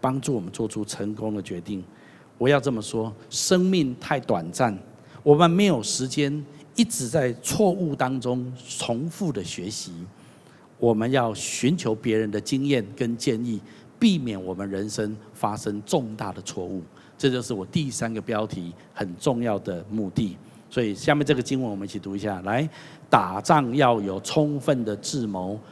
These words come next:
谋士众多，才能胜券在握。”请你把后面这两句圈起来好吗？“谋士众多，才能胜券在握。”当你人生做出一些重大的决定的时候，请问你参考的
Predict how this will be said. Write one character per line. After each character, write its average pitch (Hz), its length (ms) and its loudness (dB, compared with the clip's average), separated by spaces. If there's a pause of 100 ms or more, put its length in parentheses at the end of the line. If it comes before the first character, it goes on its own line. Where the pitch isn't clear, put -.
(120)
谋 123 340 4
士 151 300 0
众 123 320 2
多， 117 280 2 (200)
才 110 240 0
能 107 280 -4
胜 110 480 -2
券 110 300 0
在 107 220 -2
握。” 104 160 -4 (140)
请 139 120 2
你 135 60 0
把 110 140 2
后 101 140 2
面 127 120 -2
这 127 120 0
两 92 200 -2
句 113 140 -4
圈 104 220 -4
起 101 120 -8
来 85 80 -6
好 85 100 -8
吗 113 180 -4 (280)
？“谋 127 280 4
士 151 360 -2
众 123 320 4
多， 120 280 2 (200)
才 - 180 0
能 104 240 -2
胜 110 480 -2
券 113 240 0 (160)
在 98 260 -2
握。” 98 220 -2 (300)
当 208 160 8
你 180 60 6
人 143 200 6
生 170 200 4
做 180 160 6
出 165 180 2
一 165 40 0
些 147 140 2
重 156 380 4
大 143 160 0
的 113 80 -4
决 107 180 -4
定 120 180 0
的 110 80 -2
时 113 180 -2
候， 117 140 4 (260)
请 143 260 0
问 170 120 4 (260)
你 135 160 2
参 180 480 2
考 98 240 -2
的 98 280 -4